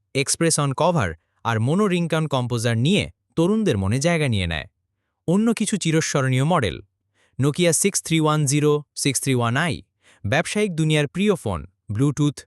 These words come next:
জিপিআরএস এবং ট্রাইব্যান্ড প্রযুক্তিযুক্ত। Nokia এইট ওয়ান ওয়ান জিরো,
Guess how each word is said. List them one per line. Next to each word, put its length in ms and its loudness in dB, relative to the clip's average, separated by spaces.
জিপিআরএস 640 0
এবং 280 0
ট্রাইব্যান্ড 520 0
প্রযুক্তিযুক্ত। 760 -4
Nokia 380 2
এইট 240 -2
ওয়ান 200 0
ওয়ান 180 0
জিরো, 320 0